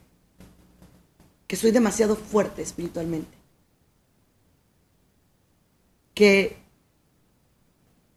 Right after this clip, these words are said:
tengo todo bajo control. Que soy yo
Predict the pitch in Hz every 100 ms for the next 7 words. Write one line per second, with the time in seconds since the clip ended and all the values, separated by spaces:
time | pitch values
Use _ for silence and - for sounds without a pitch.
0 | _ _ _ - 214 220 233 - - 254
1 | 262 349 - - _ _ _ _ _ _
2 | _ _ _ 175 208 196 185 185 175 175
3 | - _ _ _ _ _ _ _ _ _
4 | _ _ _ _ _ _ _ _ _ _
5 | _ _ _ _ _ _ _ _ _ _
6 | _ _ _ _ _ _ _ _ _ _
7 | _ _ _ - _ 214 208 226 208 220
8 | 262 -